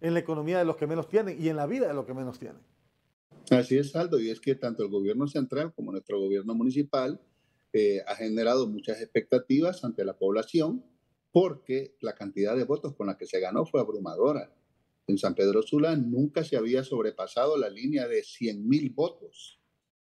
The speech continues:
Speaker 2: para una alcaldía y nuestro movimiento alcanzó ciento cincuenta y tres mil votos, lo cual quiere decir que el compromiso es mayor porque hay ciento cincuenta y tres mil esperanzas que están diciendo, "Bueno, yo le di mi voto y necesito que me venga a resolver los problemas del barrio".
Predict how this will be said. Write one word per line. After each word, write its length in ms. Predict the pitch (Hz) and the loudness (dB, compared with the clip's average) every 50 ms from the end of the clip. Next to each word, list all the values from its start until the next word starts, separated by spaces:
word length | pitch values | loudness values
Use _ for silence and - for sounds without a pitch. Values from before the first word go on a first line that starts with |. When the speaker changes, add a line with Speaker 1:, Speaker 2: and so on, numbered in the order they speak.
| _ - | _ -4
Speaker 2:
para 160 | 107 104 104 | -4 -2 0
una 120 | 110 120 | 0 -2
alcaldía 600 | 117 - - 98 - - 139 175 185 151 87 - _ _ _ _ _ _ _ _ _ - | -2 -2 -2 -4 -2 0 0 0 0 0 -4 -6 _ _ _ _ _ _ _ _ _ 0
y 320 | 127 139 160 185 - - _ - | 2 2 2 0 -4 -10 _ -8
nuestro 460 | 123 117 117 120 113 - - 117 110 | -6 -4 -4 -4 -4 -4 -2 -2 -2
movimiento 420 | 107 107 104 101 101 104 104 - 131 | -2 -2 -2 -2 -2 -2 0 0 0
alcanzó 340 | 131 135 123 120 - 139 139 | 0 0 -4 -4 -2 -4 -6
ciento 400 | - - 139 139 147 - 165 151 | -4 0 0 0 0 0 -2 -4
cincuenta 540 | - - 117 - - 104 98 95 - 98 95 | -2 -2 -4 -4 -2 -4 -4 -2 0 -2 -2
y 60 | - | -2
tres 240 | - - 95 92 - | -2 -4 -4 -4 -4
mil 180 | 101 95 90 92 | -6 -6 -2 2
votos, 460 | 101 156 185 - - - - - _ _ _ _ _ _ _ - | 4 4 2 2 -4 -14 -18 -18 _ _ _ _ _ _ _ 2
lo 120 | - 127 | 2 2
cual 160 | - 165 147 139 | 2 2 -2 -2
quiere 200 | - 147 156 170 | -2 0 0 0
decir 240 | 165 - 165 160 | -2 -2 -4 -4
que 100 | 165 - | -2 -2
el 80 | 220 - | -4 -4
compromiso 500 | - 165 147 143 120 107 104 98 - 110 | -4 -6 -4 -4 -4 -4 -4 -6 -10 -8
es 60 | 107 | -4
mayor 380 | 131 143 147 135 131 135 - - _ _ _ _ _ _ _ _ | 0 2 2 2 2 0 -4 -8 _ _ _ _ _ _ _ _
porque 240 | - 127 - - 117 | 0 0 2 0 -4
hay 100 | 107 104 | -6 -4
ciento 280 | - - 107 - - 139 | -4 -4 -2 0 0 0
cincuenta 420 | - 165 147 147 135 127 - 113 | 2 2 2 2 2 2 2 0
y 80 | 101 - | -2 0
tres 220 | - 98 95 - | 0 0 0 0
mil 140 | 104 107 120 | 0 0 0
esperanzas 640 | 127 - _ - 131 120 110 104 117 - - 156 - | -2 0 _ 2 2 2 2 -2 -6 -8 -8 -6 -2
que 80 | 165 | -2
están 220 | 147 - - 101 107 | -2 -2 -2 -4 -4
diciendo, 360 | 110 104 - 127 139 143 110 | -2 2 2 4 4 4 2
"Bueno, 300 | 98 123 135 139 - - _ _ _ _ _ - | 2 2 2 0 -2 -6 _ _ _ _ _ -2
yo 200 | 101 104 104 101 | 0 2 2 2
le 120 | 101 101 | 2 0
di 100 | 104 110 | 0 2
mi 120 | 117 123 120 | 2 2 2
voto 240 | 117 127 135 - | 0 0 0 0
y 60 | - - | 0 -2
necesito 300 | 143 - 113 - 110 - | -2 -4 -4 -6 -4 -4
que 80 | 113 | -4
me 100 | 107 107 | -4 -4
venga 160 | 107 107 110 | -2 -2 -2
a 40 | 107 | -2
resolver 320 | 101 95 - 98 95 98 98 | -4 -4 -4 -2 -2 -2 -4
los 100 | 95 - | -4 -4
problemas 340 | - 92 92 92 92 85 | -4 -4 -2 -2 -4 -8
del 120 | - 87 87 | -10 -6 0
barrio". 340 | - 156 165 160 151 - | 2 2 2 2 -2 -16